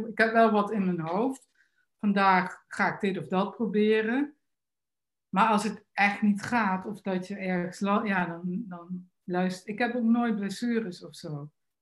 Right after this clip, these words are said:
Eh, ja, omdat ik gewoon naar mijn lichaam luister en zeg: Nou, dat gaat gewoon niet vandaag. Ik bedoel, ik ben ook,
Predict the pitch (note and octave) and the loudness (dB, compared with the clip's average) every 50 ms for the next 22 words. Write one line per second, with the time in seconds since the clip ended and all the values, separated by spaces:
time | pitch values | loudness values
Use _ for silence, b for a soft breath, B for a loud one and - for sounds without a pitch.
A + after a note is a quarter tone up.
0 | _ _ _ _ _ _ _ _ _ - G#3 G#3 G3+ A3 - - _ - A#3 A3+ | _ _ _ _ _ _ _ _ _ -8 -8 -8 -8 -12 -18 -18 _ 0 2 4
1 | A3 G3+ F#3 F#3 F#3 F#3 G3 F#3+ F#3+ G3+ G3+ - G3 G3 G3 G3 G3 F#3+ F#3 F3 | 6 6 4 4 2 2 0 0 -2 -4 -4 -4 -4 -2 0 0 0 2 0 0
2 | E3+ E3 F3+ A3 B3 A#3+ A#3+ A3+ G#3+ G3+ G3 G3 G3 G3+ G3 - - F#3+ F3+ F3+ | -2 0 0 0 2 2 2 0 2 2 2 2 0 0 -2 -4 -6 -6 -6 -4
3 | F#3 F3 F#3 G#3+ A#3+ F3 D3+ D3+ D3 D3+ _ _ _ _ _ - D#3+ D3+ - - | -4 -2 0 0 0 0 -2 -4 -8 -10 _ _ _ _ _ -14 -12 -12 -8 -6
4 | D3 D3+ F3+ G#3 - - B3+ B3 A#3+ A#3 A#3 A#3 A3+ A3 A3 - F#3+ F3+ F3 F3 | -4 -4 -4 -4 -6 -4 -2 0 0 2 2 2 0 -2 -4 -4 -6 -4 -4 -4
5 | E3+ D#3+ E3 E3 F3 - - F3+ F#3 F#3+ G#3+ G#3+ G3+ G3+ G3 F#3+ F#3+ F#3 F#3 F#3 | -4 -4 -6 -6 -8 -8 -6 -4 -2 -2 -2 -2 -2 -2 0 0 2 2 0 -2
6 | F#3 - | -4 -8